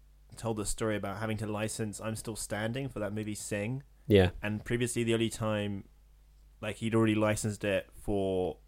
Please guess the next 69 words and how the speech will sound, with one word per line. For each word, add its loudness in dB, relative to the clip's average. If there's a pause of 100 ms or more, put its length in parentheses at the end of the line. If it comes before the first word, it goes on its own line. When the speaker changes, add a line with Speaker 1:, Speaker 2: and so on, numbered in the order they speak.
(280)
Speaker 1:
one -2
of 0
these -2
gnome 4
movies, -4
Speaker 2:
Mm-hmm. 8
Speaker 1:
and 0
he 2
thought 2
it'd -2
be 0
hard 0
to 0
get 2
because -8
maybe 0
Elton -4
John, 0
like, -4
only 4
give, 0
there's 2
only 6
one 8
C 2
G 2
I 8
animation 4
franchise 2
I 0
give 2
my 2
songs 0
to, -6 (140)
and -6
it's -6
the -4
one -2
I -2
sort -6
of -6
am -4
involved -2
with -8
Speaker 2:
You're 6
gonna 12
need 12
to 10
put 8
a 12
Speaker 1:
eventually. 12
Speaker 2:
few, -4
few 12
more 12
gnomes 12
in 6
this 6
Sing 6
film 6
if 4
you 10
want, 10
Speaker 1:
<laughs> -
Speaker 2:
if 10
you 10
want 10
my 8
Speaker 1:
Exactly. 8
Speaker 2:
music. 6